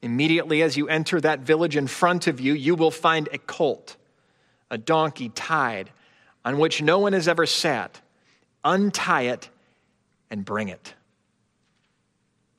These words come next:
Well, this colt would signal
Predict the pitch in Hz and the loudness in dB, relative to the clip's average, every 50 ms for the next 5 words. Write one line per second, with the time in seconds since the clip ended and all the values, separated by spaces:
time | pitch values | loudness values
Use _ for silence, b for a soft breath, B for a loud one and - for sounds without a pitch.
0 | _ B B B B B B B B 127 123 117 113 135 123 - - - - _ | _ B B B B B B B B 0 0 2 2 2 2 2 -2 -4 -6 _
1 | - - - - - 151 147 131 117 - - - - - b b b b b b | -8 -8 -8 -2 2 2 2 2 2 -2 -6 -12 -18 -18 b b b b b b
2 | b b b b - 135 143 131 - - - - - - - - - 196 185 190 | b b b b 0 2 2 2 2 0 0 0 0 0 -2 0 2 0 0 0
3 | 165 147 139 123 113 110 107 117 117 - | -2 -2 0 0 2 0 0 -2 -6 -10